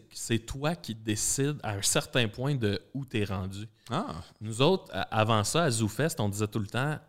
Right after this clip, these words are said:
Speaker 1: Hey, on va faire, on va, on va faire notre show, puis on va le faire genre quinze fois, mais d'une salle de, de, de cent personnes,
Speaker 2: Ouais.
Speaker 1: quatre-vingts personnes. »
Speaker 2: Mm-hmm.
Speaker 1: Puis ce qui était parfait pour cette époque-là, là, où on était. Euh, puis à un moment donné, on s'est dit, « Non, c'est plus ça. Là, on va faire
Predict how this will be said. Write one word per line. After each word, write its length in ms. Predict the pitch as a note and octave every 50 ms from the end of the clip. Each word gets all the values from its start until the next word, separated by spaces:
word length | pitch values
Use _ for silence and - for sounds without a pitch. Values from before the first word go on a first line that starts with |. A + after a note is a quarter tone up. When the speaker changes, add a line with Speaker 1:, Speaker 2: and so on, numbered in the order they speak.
| _ _
Speaker 1:
Hey, 100 | B2 B2+
on 80 | A#2 A2
va 120 | G#2 G2+
faire, 260 | - - A#2 B2 B2 A#2+
on 80 | A2
va, 180 | G#2+ A2+ A2+ G#2+
on 120 | A2 A#2
va 180 | A2 A#2 A2+ G#2+
faire 160 | - C#3+ D#3+
notre 160 | G#3 F#3+ D#3 -
show, 200 | - G3 A3 A3
puis 100 | - D3
on 40 | A#2+
va 80 | A2+ A#2
le 60 | A2+
faire 180 | - C#3 D3+ C3+
genre 400 | A#2+ A#2+ A#2+ A#2 A2+ G#2+ - -
quinze 240 | - C#3+ C#3 B2+ - -
fois, 240 | - D3+ F3 A3+
mais 120 | F#3+ D3+ B2
d'une 200 | A2+ A2+ A#2 A2+
salle 300 | - C3+ C3 C#3 C#3 C3+
de, 240 | B2 A2+ G#2+ G2+ G2+
de, 240 | G#2 A2 G2+ F2 E2
de 240 | - F#2+ F2 D2 -
cent 220 | - - - A#2+ A2+
personnes, 380 | - A2+ - - - F#2 - - - _ -
Speaker 2:
Ouais. 80 | A2 B2+
Speaker 1:
quatre-vingts 260 | D#3+ C3 B2+ A#2+ A#2
personnes. » 360 | A#2 A2 G#2+ - - G#2+ - - - -
Speaker 2:
Mm-hmm. 200 | G#2+ G2+ C#3+ E3
Speaker 1:
Puis 380 | E3+ - - _ _ _ - -
ce 40 | -
qui 80 | - C#3
était 220 | C3 - C#3 C#3 - - - - _
parfait 340 | - C3+ - - - F#3 G3
pour 300 | - - C#3 A#2+ G#2+ -
cette 160 | - - - C#3
époque-là, 420 | - - A#2 G#2 - A2+ A2 - - C#4+
là, 100 | C#4 C#4 - _ _ _ _ _ -
où 120 | B2+ C3+ B2
on 80 | A#2 A2
était. 340 | G#2 G2 - - C3 C#3+ - - - - - - - - _ _ _ _ _ _ - -
Euh, 260 | G#2+ G#2 G#2 G#2 - - - - _ -
puis 180 | A#2+ A2 - -
à 120 | G2+ A#2+
un 40 | F3+
moment 280 | A3+ G#3+ F3+ D3 B2+ B2+
donné, 320 | A#2+ A#2 G#2+ G#2+ C3 F3+ E3+
on 80 | B2
s'est 180 | - - A2 G#2
dit, « 340 | G#2 A2+ B2+ C3 C#3+ D3 - _ _ _ _ _ -
Non, 180 | A#2+ E3 F#3 - -
c'est 120 | - -
plus 120 | _ D#3 -
ça. 160 | - - - - - _ _ _ _ _ _
Là, 140 | - C3+ E3
on 80 | E3+ C#3
va 100 | B2+ A#2
faire 460 | - - C3 C#3 C#3+ D3+ D3+ D3+ D3